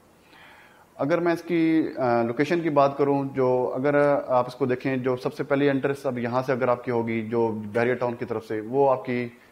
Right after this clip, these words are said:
इंशाल्लाह ताला होगी according to map वन और सिक्स की। और अगर आप उसको दूसरी side पे देखें, opposite जो उसका थ्री और फ़ोर बनता है, वो आपका तकरीबन इंशाल्लाह ताला आपका होगा ring road के बिल्कुल करीब होगा।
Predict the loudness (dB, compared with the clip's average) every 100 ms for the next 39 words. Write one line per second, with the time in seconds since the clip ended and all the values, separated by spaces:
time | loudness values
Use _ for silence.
0 | _ -6 -4 -2 -2 0 2 2 0 -2
1 | 0 0 -2 -2 0 -2 0 -2 0 0
2 | 0 -2 -10 -12 -10 -10 -12 -16 -16 _
3 | _ -20 -20 -20 -8 -2 0 0 0 4
4 | 4 4 2 0 0 -2 -2 -4 0 0
5 | 0 -2 0 0 0 2 2 0 -4 -4
6 | -2 -6 -4 0 0 0 -2 -2 -2 -2
7 | -2 -4 -8 -20 -20 -20 -20 -6 0 4
8 | 2 2 -2 0 0 0 0 -2 -4 -6
9 | -4 -2 -2 0 0 2 2 0 0 0
10 | 0 2 0 0 -2 -2 -2 -4 -4 -4
11 | -4 -6 -8 -10